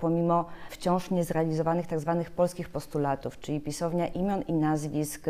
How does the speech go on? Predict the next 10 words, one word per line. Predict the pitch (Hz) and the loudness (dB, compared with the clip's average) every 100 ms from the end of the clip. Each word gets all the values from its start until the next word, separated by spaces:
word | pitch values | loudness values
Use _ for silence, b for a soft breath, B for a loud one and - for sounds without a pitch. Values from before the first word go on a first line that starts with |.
| 147 | 0
zwrot | 139 143 165 175 175 175 | 0 0 2 2 2 0
ziemi, | 156 139 160 156 151 151 147 B B B | 0 4 6 6 6 4 2 B B B
e, | 151 151 | 0 2
nazewnictwo | 151 151 151 165 160 - 151 | 2 2 0 0 -2 -4 -6
dwu-, | 139 143 147 | -6 -8 -2
e, | 165 156 | 2 4
miejscowości | 160 156 - 156 156 - - 143 143 139 | 4 2 0 -2 -2 -4 -2 0 2 0
w | 147 | -2
dwóch | 143 139 | -4 -2
językach? | 143 135 123 - - - B | -2 -2 -4 -8 -12 -12 B